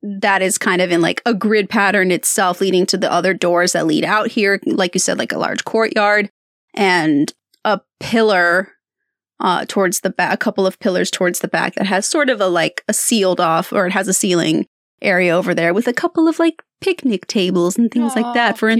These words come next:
Speaker 1: entertaining. So it's like,
Speaker 2: Yes.
Speaker 1: this could totally be, totally be an outdoor space to party, and she could have even more
Speaker 2: Yes.
Speaker 1: business out here.
Speaker 2: Yes.
Speaker 1: So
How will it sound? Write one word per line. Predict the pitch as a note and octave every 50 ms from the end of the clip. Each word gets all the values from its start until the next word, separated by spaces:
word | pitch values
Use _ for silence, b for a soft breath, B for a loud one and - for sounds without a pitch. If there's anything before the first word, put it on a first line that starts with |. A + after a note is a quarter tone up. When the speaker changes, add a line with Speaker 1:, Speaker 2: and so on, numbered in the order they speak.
| A#3+
Speaker 1:
entertaining. | B3 A#3+ A#3 C4 B3+ B3 A3 F3+ F3 E3+ F#3 G#3+ - - -
So | F3+
it's | F#3 A3 B3+ C#4
like, | - C#4 C#4
Speaker 2:
Yes. | B3+ A3
Speaker 1:
this | B3+ B3 -
could | - D#4 D4+
totally | - - B3+ C#4+ E4 E4 E4+ C#4
be, | C#4 D4+ C#4+ C#4 -
totally | - - C#4 C#4+ D4 D4 C#4
be | C4 C4 B3+
an | B3 A3+
outdoor | G#3+ A3 A3 A3 A#3 A3+ A#3
space | - - - F#3+ G3 -
to | - C4+
party, | - - A3 G#3 G3+ G3 G#3+ A#3+
and | B3 A#3+
she | - - G3+
could | G#3 G#3
have | A3+ F#3+ F#3+ G3 F#3+ B B B B B B
even | A#3 A3+ G#3+ C4 C#4
more | C#4+ D4 -
Speaker 2:
Yes. | D3 D#3 E3+ E3+ E3+ D#3+
Speaker 1:
business | G3+ G3 F#3 - -
out | G3+ F3+ F#3+ - -
here. | - G3+ F3 F3 F#3+ A3 B3+ D4 - - _
Speaker 2:
Yes. | - D3+ D3 D3 D#3 E3 F#3+ G3 F#3
Speaker 1:
So | F3 E3+ D#3+ D3 D3 C#3+ E3